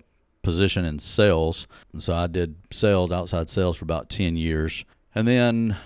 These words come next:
lost that job due to some unforeseen circumstances, and then, uh, after a lot of prayer, uh, Stephanie and I just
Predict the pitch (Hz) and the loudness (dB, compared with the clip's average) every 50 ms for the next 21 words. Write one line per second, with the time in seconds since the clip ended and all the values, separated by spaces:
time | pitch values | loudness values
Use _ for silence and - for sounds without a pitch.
0 | - - - 101 104 110 104 - - 110 117 113 - 95 92 98 104 98 101 101 | -20 -10 -2 2 2 2 2 0 2 2 2 2 2 0 0 2 2 4 4 4
1 | 101 101 104 98 95 85 - - - - 101 101 98 92 87 - - 87 82 80 | 4 2 2 0 -4 -6 -8 -18 -4 0 2 2 2 2 0 -2 -4 -6 -6 -8
2 | 78 - - - _ - 104 101 - 87 - 104 95 92 87 82 - 95 90 90 | -10 -14 -20 -16 _ -4 -4 -4 -4 -4 -4 -2 -2 -2 -2 -2 0 0 0 0
3 | 95 87 - 95 92 92 87 - - 87 87 90 - - - 87 87 87 90 95 | -2 -2 0 -2 -2 -2 -4 -6 -8 -8 -8 -10 -12 -10 -8 -6 -4 -2 0 0
4 | 92 92 90 87 80 - - - - _ _ _ _ - 85 82 85 87 82 - | 0 0 -2 -4 -8 -10 -14 -20 -20 _ _ _ _ -6 -2 0 0 0 0 0
5 | - 95 90 - 87 85 87 90 87 82 - _ - - 101 98 98 87 82 80 | -2 -2 0 2 2 2 2 2 0 -2 -4 _ 2 4 6 6 6 6 4 4
6 | 82 82 85 - - - - - - 80 78 76 73 73 69 - - - 98 90 | 2 0 -4 -12 -20 -20 -20 -12 -8 -6 -4 -4 -4 -4 -6 -6 -2 0 0 0
7 | 85 87 85 82 82 82 85 80 73 80 80 80 - | 2 0 0 0 0 0 0 -2 -2 -2 -2 -2 -4